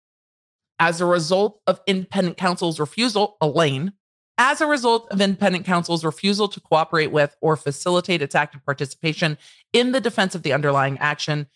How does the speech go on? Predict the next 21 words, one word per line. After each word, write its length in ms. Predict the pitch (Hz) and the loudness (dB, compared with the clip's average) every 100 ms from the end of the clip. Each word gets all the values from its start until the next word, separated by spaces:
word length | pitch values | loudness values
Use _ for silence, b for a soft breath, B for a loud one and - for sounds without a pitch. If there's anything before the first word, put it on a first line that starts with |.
| _ _ | _ _
and 120 | 135 | -8
Travelers' 500 | - 165 170 165 151 | 0 0 2 0 0
failure 320 | - 156 160 | 0 2 2
to 160 | 156 147 | 0 -4
obtain 380 | 135 - 170 165 | -4 -4 -2 0
or 100 | 151 | 2
require 440 | 143 - 165 160 | 0 0 0 0
cooperation, 680 | - 143 143 160 190 202 190 b b _ | 0 -2 0 -2 0 -4 -4 b b _
on 120 | 180 190 | 2 2
November 340 | 202 233 226 | 2 2 0
sixth, 300 | 220 196 - | -2 -4 -2
twenty 240 | - 175 | -2 -2
twenty, 280 | 170 160 156 | 0 -2 -2
the 140 | 143 151 | -2 -4
Cameron 320 | 185 185 180 | -2 0 0
McAvoy 500 | 156 - 143 147 143 | -2 -2 -2 -2 -2
firm 320 | - 147 147 - _ | -2 -2 -2 -10 _
withdrew 480 | 180 - 170 175 175 | -2 -2 0 2 2
its 120 | - | 2
representation 880 | 147 151 143 147 143 131 135 127 - _ - | 0 0 -2 -4 -4 -4 -4 -6 -10 _ 0
of 280 | 156 147 | 2 2